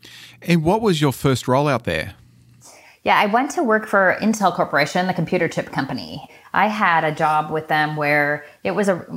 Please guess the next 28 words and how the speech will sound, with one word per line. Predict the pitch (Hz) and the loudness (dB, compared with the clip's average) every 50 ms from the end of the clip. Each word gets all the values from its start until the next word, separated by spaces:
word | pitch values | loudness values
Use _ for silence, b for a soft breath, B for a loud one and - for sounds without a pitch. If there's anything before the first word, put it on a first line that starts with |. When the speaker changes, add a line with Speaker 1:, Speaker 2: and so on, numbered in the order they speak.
| - - | -4 -2
Speaker 2:
what | 196 185 | -2 0
they | 196 202 | 0 0
called | 196 - 247 247 208 | 0 2 2 2 2
a | 185 | 2
rotation | 165 156 156 - 160 156 - 160 143 | 0 0 0 -2 -4 -4 -4 -6 -8
program | 131 - 143 135 131 131 131 131 131 | -4 -4 -4 -4 -4 -4 -6 -6 -6
in | 139 139 | -8 -10
the | 143 | -10
corporate | - - 170 156 156 151 - | -6 -4 -4 -4 -4 -4 -6
world, | 147 147 143 139 135 135 131 139 | -4 -2 -2 0 -2 -2 -6 -6
where | 135 147 143 143 143 | -4 -2 0 0 0
you, | 143 143 147 143 143 | -2 -2 -4 -4 -4
you | 139 - 151 147 | -4 -4 -4 -4
come | - 160 196 185 165 | 0 2 2 4 4
in | 156 156 170 185 | 4 4 4 4
and | 175 160 156 | 2 0 -2
you | 147 | -4
spend | - - - 156 156 156 151 | -2 0 0 2 2 2 0
a | 151 | 0
year | 147 156 170 165 165 | 0 0 2 2 2
doing | 156 156 147 147 151 | 2 2 0 0 2
one | 180 196 196 190 | 2 2 2 2
thing | 190 185 175 175 170 | 0 0 0 0 -2
and | 156 151 | -2 -2
a | |
year | 147 151 156 156 | 0 0 0 0
doing | 151 143 143 | 0 0 0
another. | 143 151 170 170 175 165 165 160 160 160 | 2 2 2 4 4 4 4 4 2 0